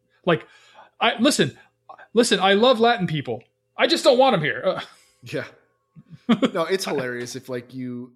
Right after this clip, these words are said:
Speaker 2: like, and I don't listen hardly to, like, I don't like to listen to, like, political radio or watch political shows or whatever, but just randomly because it was, like, Super Tuesday, I was listening to one and they had, like, Trump, like,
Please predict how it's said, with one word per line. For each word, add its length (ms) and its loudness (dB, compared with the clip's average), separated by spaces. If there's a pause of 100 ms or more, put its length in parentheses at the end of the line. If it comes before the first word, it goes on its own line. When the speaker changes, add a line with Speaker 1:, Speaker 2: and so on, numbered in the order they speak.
Speaker 2:
like, 240 -8
and 140 -4
I 120 2
don't 200 -4
listen 360 -8
hardly 760 -10
to, 320 -8
like, 300 -14
I 80 -8
don't 180 -6
like 160 -8
to 80 -14
listen 260 -12
to, 60 -10
like, 220 -12
political 340 -12
radio 400 -8
or 100 -8
watch 300 -14
political 280 -14
shows 300 -12
or 80 -14
whatever, 280 -12
but 220 -16
just 240 -14 (300)
randomly 420 -6
because 240 -6
it 40 -8
was, 120 -8
like, 120 -10
Super 260 -8
Tuesday, 340 -6
I 40 -4
was 140 -10
listening 280 -12
to 80 -12
one 240 -10
and 120 -12
they 60 -10
had, 180 -4
like, 200 -4 (600)
Trump, 440 -2
like, 280 -4